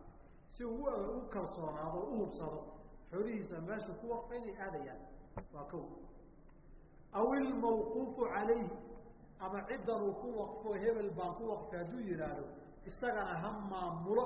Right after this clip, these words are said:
uu yidhaahdo, isagaasaa maamul. Aw gayruhumaa, cid saddexaad, "Qaadigaan u dhiibay," "Hebel baan u dhiibay," "Waqafka masaajidkaan anigu koogahay," iyo sida uu isagu u shardiyaa lagu dhiibi. Fa in lam yashrid,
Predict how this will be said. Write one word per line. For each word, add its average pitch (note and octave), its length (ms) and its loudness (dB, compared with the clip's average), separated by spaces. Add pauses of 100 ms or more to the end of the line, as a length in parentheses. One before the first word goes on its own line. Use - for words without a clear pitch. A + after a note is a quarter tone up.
uu E3+ 120 0
yidhaahdo, D3 440 -2 (460)
isagaasaa F3+ 600 -4
maamul. D3 400 -6 (1120)
Aw C4 200 6
gayruhumaa, B3 800 6
cid A#3+ 200 0
saddexaad, E3 500 -4 (340)
"Qaadigaan F#3 500 0
u G#3 100 -2
dhiibay," E3 380 0 (480)
"Hebel G3 340 2
baan F3 200 2
u G3+ 60 0 (140)
dhiibay," F3+ 280 4 (500)
"Waqafka G#3 420 -2
masaajidkaan F3+ 840 -2
anigu G3 260 0
koogahay," G3+ 500 2
iyo D#3 200 -4 (420)
sida A3 260 -4
uu E3+ 140 0
isagu F3 300 -2
u F#3 120 -4
shardiyaa D#3 480 -6
lagu D3 240 -6
dhiibi. C3 280 -8 (760)
Fa G#3 180 0
in A3 160 4
lam A3+ 280 4
yashrid, A#3 400 0